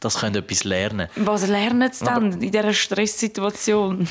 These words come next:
Speaker 1: Ich nehme ihnen den Stress von Anfang an und zeige, dass Fehler okay sind. Schaue meistens, dass nicht die ganze Klasse zuschaut. <laughs>
Speaker 2: Was, wenn sie vorher zitiert werden?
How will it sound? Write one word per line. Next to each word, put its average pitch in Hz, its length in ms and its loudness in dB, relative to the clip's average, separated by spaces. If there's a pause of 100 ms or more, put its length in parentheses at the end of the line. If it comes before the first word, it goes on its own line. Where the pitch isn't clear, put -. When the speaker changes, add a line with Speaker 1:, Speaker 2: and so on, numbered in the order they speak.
(220)
Speaker 1:
Ich 127 160 0
nehme 143 280 2
ihnen 180 140 0
den 143 80 0
Stress 135 460 0
von 123 140 2
Anfang 131 360 2
an 131 240 2
und 123 180 -4
zeige, 110 380 0
dass - 200 -2
Fehler 107 460 0
okay 104 440 0
sind. 107 420 -2 (680)
Schaue 147 440 2
meistens, 127 420 0
dass 110 140 0
nicht 113 180 -2
die 107 60 0
ganze 110 280 0
Klasse 139 360 0
zuschaut. 123 540 2 (440)
<laughs> 202 480 -2
Speaker 2:
Was, 240 320 0
wenn 202 140 0
sie - 100 -8
vorher 294 220 2
zitiert 320 400 0
werden? 160 440 2